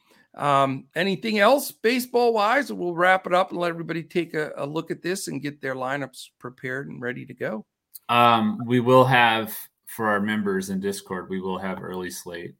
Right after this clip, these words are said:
Speaker 2: you know, plays. So.
Speaker 1: Okay. Excellent. Make sure and put Ohtani in there.
Speaker 2: Yeah.
Speaker 1: <laughs> I'll get a lineup together for you. I know I'm, I'm, you and Mike have been crushing it, but I like throwing some baseball in there.
Speaker 2: Yeah, definitely. Yeah,
Speaker 1: I had
Speaker 2: especially when
Speaker 1: my,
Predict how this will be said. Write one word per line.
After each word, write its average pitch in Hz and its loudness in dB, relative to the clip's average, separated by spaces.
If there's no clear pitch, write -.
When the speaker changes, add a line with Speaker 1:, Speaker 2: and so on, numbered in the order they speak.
Speaker 2:
you 90 -12
know, 80 -12
plays. 82 -10
So. - -16
Speaker 1:
Okay. 180 -2
Excellent. 185 -2
Make 175 -6
sure 185 -2
and 185 -2
put 185 -4
Ohtani 175 -2
in 123 -6
there. 120 -10
Speaker 2:
Yeah. 98 2
Speaker 1:
<laughs> - -12
I'll 285 8
get 381 6
a 339 6
lineup 165 2
together 131 -6
for 123 -10
you. 196 -4
I 175 0
know 190 0
I'm, 185 -4
I'm, 156 -2
you 185 -2
and 170 -2
Mike 185 -2
have 156 -10
been 147 -6
crushing 170 -2
it, 135 -8
but 131 -4
I 147 -6
like 208 -6
throwing 160 -4
some 123 -12
baseball 117 -10
in 113 -12
there. 120 2
Speaker 2:
Yeah, 98 4
definitely. 95 -4
Yeah, 107 -6
Speaker 1:
I 165 2
had 175 4
Speaker 2:
especially 156 -4
when 156 4
Speaker 1:
my, 147 4